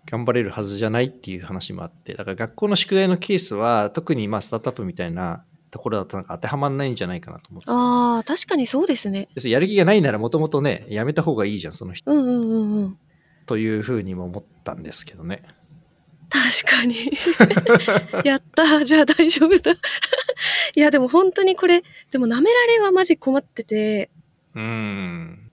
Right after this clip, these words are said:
Speaker 1: まあ、例えばね、そのお客さんとかだとちょっとまた話変わってきますよね。
Speaker 2: うん。
Speaker 1: うん、なんかありそうな話としては、その、まあ、自分がお金払ってる方でも、あ、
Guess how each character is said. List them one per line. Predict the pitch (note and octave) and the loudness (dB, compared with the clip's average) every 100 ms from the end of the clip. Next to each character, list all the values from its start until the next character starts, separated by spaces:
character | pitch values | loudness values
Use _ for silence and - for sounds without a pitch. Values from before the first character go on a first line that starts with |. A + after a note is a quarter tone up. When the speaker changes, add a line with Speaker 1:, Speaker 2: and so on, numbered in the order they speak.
| _ | _
Speaker 1:
ま | - D3 - | -2 -2 -2
あ、 | C3 | 4
例 | A#3+ | 8
え | A3+ | 8
ば | A#2 | 6
ね、 | G#2 A#2 | 0 -6
そ | A#2 | -4
の | G#2+ | -6
お | G#2+ | -4
客 | F#3 F#3 | -4 -2
さ | - A3+ | 0 2
ん | A3 G#3 | 2 2
と | E3 | 0
か | A#2 | 2
だ | G#2 | 0
と | F#2 G2+ | -2 -4
ち | C3+ | -6
ょ | |
っ | B2+ | -4
と | B2 F2 | -6 -6
ま | G#2+ | -6
た | - | -6
話 | G#2+ G#2+ - | -6 -4 -4
変 | - | -6
わ | G#2 | -6
っ | - | -8
て | |
き | - | -10
ま | A2 | -6
す | A2 - | -6 -8
よ | E2+ | -12
ね。 | E2 F#3 - _ _ - | -10 -10 -12 _ _ -4
Speaker 2:
う | |
ん。 | B3 B3 A#3+ A3+ G#3 - _ _ | 0 0 0 0 -4 -8 _ _
Speaker 1:
う | G2+ | -12
ん、 | F2+ F#2+ | -10 -4
な | D3+ | -2
ん | |
か | B2+ | 2
あ | A#2+ | 2
り | D3 | 2
そ | G3 F3 | 4 4
う | |
な | C3 | 2
話 | A2 A#2 A#2+ | 0 -4 -6
と | - | -6
し | A#2 | -8
て | - G2+ | -6 -2
は、 | C3+ C#3+ G#2+ F2 - _ - _ _ - _ - | 2 4 4 2 -4 _ -20 _ _ -20 _ -14
そ | - G2 | -8 -6
の、 | F#2 F#2 F#2 F#2 G#2 - _ _ _ _ _ _ | -6 -8 -10 -12 -14 -18 _ _ _ _ _ _
ま | - | -2
あ、 | B2 | -2
自 | C3+ | 2
分 | E3 E3 | 4 6
が | D#3 C#3+ D#3 | 6 4 0
お | |
金 | - C3+ | 0 0
払 | C3 C#3+ | 2 2
っ | - | 2
て | G#2+ | -2
る | |
方 | A2 G2+ | 0 0
で | |
も、 | G2+ G2 | -2 -2
あ、 | G2+ | -2